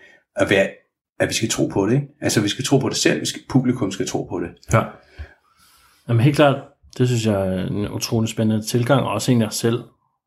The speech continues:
Speaker 2: selvfølgelig er kæmpe fan af, fordi igen, det her impro-begreb, vi har snakket om det i rigtig mange afsnit, hvad, hvad betyder improvisation egentlig?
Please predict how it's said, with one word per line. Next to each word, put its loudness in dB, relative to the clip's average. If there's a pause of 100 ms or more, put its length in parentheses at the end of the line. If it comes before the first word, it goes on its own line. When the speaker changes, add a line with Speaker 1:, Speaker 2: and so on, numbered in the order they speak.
(100)
Speaker 2:
selvfølgelig -6
er -12
kæmpe 2
fan 4
af, 4
fordi 0 (1700)
igen, 4
det 4
her 4
impro-begreb, 0
vi 2
har -2
snakket -2
om -6
det -6
i -6
rigtig -2
mange 0
afsnit, 0
hvad, 2
hvad 2
betyder 0
improvisation -2
egentlig? 2